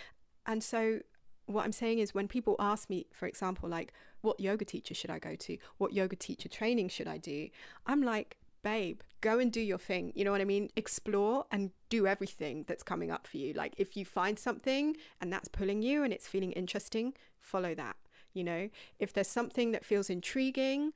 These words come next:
maybe do some research and explore that for yourself.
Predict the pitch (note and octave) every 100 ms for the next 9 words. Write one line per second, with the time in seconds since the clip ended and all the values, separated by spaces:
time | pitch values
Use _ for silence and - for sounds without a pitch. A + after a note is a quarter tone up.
0 | _ F3+ F3+ F3 F#3 - F3+ F#3+ - A#3
1 | C#4+ - - F3+ - - E3+ E3 F3 -
2 | F#3+ F3+ A3 A3 B3